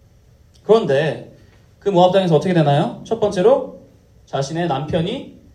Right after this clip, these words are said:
죽게 되어요. 그렇게 되면 지금 이 현재 남편이 죽은 다음에 이 나오미-, 나오미의 이 가족 구성은 어떻게 됩니까? 나오미와 두 아들이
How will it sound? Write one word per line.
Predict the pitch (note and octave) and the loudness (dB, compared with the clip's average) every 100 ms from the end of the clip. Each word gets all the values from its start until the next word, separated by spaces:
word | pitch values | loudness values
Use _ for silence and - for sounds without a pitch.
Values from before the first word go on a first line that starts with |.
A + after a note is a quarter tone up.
| _ _ _ | _ _ _
죽게 | - D3 F#3 | -20 -12 -8
되어요. | F3 A#2 A#2+ - - - _ _ _ _ _ _ _ _ _ _ - _ - _ _ _ | -8 -8 -10 -14 -20 -20 _ _ _ _ _ _ _ _ _ _ -20 _ -20 _ _ _
그렇게 | - A3+ | 2 6
되면 | A3+ G#3+ | 6 4
지금 | F#3 G3 | -2 -2
이 | F3+ | -2
현재 | F#3+ G#3+ F3+ D3 - - | -2 -2 -2 -2 -4 2
남편이 | D#3+ F3+ G#3+ G3+ | 2 4 0 -2
죽은 | E3 F3+ | -6 -4
다음에 | E3 D3 E3 E3+ D#3 | 2 2 4 2 0
이 | |
나오미-, | D3 C#3 D#3+ E3+ E3+ | 2 2 2 0 0
나오미의 | D3 D3+ F3+ F3+ E3+ D#3+ D#3+ C#3 - - | 2 4 4 0 -2 -2 -2 -2 -6 -10
이 | D3 | -10
가족 | C#3+ E3 A3+ | -2 0 0
구성은 | G3+ G#3 F#3 | -4 -4 -4
어떻게 | C3+ D#3+ | -4 -4
됩니까? | C3 A#2 - - - _ _ _ _ | -6 -8 -14 -18 -20 _ _ _ _
나오미와 | C3+ D#3 E3 D#3 G3 C4 - - - _ - _ _ _ _ _ - _ | 0 2 2 2 2 0 -6 -18 -20 _ -20 _ _ _ _ _ -20 _
두 | - | -4
아들이 | D#3 C3+ B2+ | -2 -2 -8